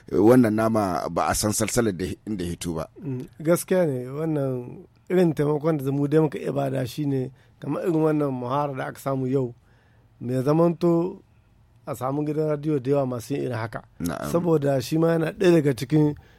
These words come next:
Speaker 2: jayo hankalin mutane da ganar da su da illar da ke cikin wannan yankan gida.
Speaker 1: Na'am.
Speaker 2: Saboda wasu, kamar yadda faɗi ne, ba su san ba yadda illar da ke cikin shi ba. Mu ba muna magana ba ne a kan kuɗin.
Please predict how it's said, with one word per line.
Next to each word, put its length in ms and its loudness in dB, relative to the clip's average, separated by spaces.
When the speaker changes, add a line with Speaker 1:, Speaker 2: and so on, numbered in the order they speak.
Speaker 2:
jayo 720 8
hankalin 460 2
mutane 480 0
da 160 -2
ganar 420 8
da 120 6
su 280 -2
da 80 -4
illar 240 -2
da 100 -4
ke 140 -6
cikin 240 -4
wannan 240 -2
yankan 340 -8
gida. 300 -12
Speaker 1:
Na'am. 320 -10
Speaker 2:
Saboda 400 2
wasu, 500 2
kamar 300 4
yadda 160 4
faɗi 220 2
ne, 200 0
ba 160 -6
su 140 -6
san 200 0
ba 80 6
yadda 200 0
illar 240 -4
da 80 -4
ke 160 -10
cikin 220 -6
shi 100 -10
ba. 80 -12
Mu 200 2
ba 140 10
muna 300 4
magana 400 4
ba 140 2
ne 100 2
a 160 -4
kan 400 -2
kuɗin. 320 4